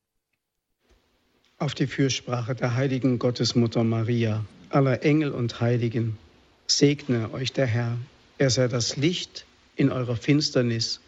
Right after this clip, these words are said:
Er sei die Helligkeit in eurer Nacht. Er sei der Trost in eurer Traurigkeit. Er sei die Kraft in eurer Schwachheit. Er schenke euch, dass ihr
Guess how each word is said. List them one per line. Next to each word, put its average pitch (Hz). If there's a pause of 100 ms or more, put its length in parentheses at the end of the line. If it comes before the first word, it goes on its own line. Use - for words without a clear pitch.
(640)
Er 127
sei 123
die 120
Helligkeit 131
in 117
eurer 117
Nacht. 117 (1040)
Er 143
sei 131
der 113
Trost 147
in 123
eurer 117
Traurigkeit. 127 (180)
Er 131
sei 127
die 120
Kraft 143
in 160
eurer 135
Schwachheit. 123 (1200)
Er 156
schenke 151
euch, 131 (500)
dass -
ihr 123